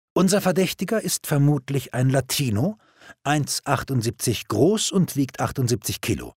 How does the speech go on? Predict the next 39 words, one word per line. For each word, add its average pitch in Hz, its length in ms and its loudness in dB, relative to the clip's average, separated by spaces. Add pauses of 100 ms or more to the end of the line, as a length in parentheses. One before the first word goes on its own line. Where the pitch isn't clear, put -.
(180)
Ein 123 280 2
drogenabhängiger 131 840 2
Sexualstraftäter, 110 1200 -2 (280)
der 110 120 -4
einen 107 200 2
blauen 104 360 4
Wagen 107 340 2
fährt, 180 320 0
ein 104 260 -2
Messer 175 460 0
und - 240 -4
Pistolen 147 580 0
der 139 80 0
Kaliber 117 460 0
zweiundzwanzig 120 800 -2
und 120 120 -4
achtunddreißig 107 720 -4
besitzt 170 520 -6 (420)
und 147 140 4
entweder 175 420 2
mit 147 160 2
dem 127 180 0
Auto 127 420 2
oder 151 280 0
per 104 160 -2
Flugzeug - 680 -2
aus 117 160 0
Las - 220 -2
Vegas 104 320 0
anreist. - 540 -6 (640)
Außerdem 175 560 2
bringt 139 320 0
er 120 80 -2
seine 113 240 2
Opfer 131 320 -4
vorzugsweise 131 840 0
an 127 160 2
Werktagen 104 640 0
um, 131 200 2